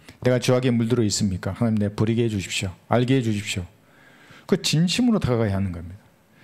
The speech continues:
그리고 기도와 말씀 가운데 서서 비성경적인 이단의 교리를 여러분, 그 수용하면 안 됩니다.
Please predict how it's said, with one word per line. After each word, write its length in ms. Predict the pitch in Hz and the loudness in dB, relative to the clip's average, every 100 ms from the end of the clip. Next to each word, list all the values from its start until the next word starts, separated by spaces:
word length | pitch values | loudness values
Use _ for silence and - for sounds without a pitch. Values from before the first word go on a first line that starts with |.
| - - | -20 -2
그리고 180 | 170 | -2
기도와 260 | 165 175 175 | 2 2 4
말씀 320 | 139 127 185 | 4 2 2
가운데 300 | 160 135 135 | 2 2 2
서서 500 | 120 147 165 123 92 - - - - - | 2 2 2 0 -2 -10 -20 -20 -20 -10
비성경적인 800 | - 165 190 151 151 147 143 135 | 0 2 2 2 2 2 2 2
이단의 400 | 107 107 147 151 151 | 2 2 2 0 0
교리를 680 | 101 110 120 139 92 90 - - _ 131 | 0 2 2 0 -2 -4 -10 -20 _ -2
여러분, 440 | 135 143 120 - - - | 0 0 0 -4 -18 -4
그 120 | 202 | -2
수용하면 460 | - 185 165 160 | 2 2 4 2
안 120 | 101 92 | 0 -2
됩니다. 440 | 98 110 95 | -2 -2 -6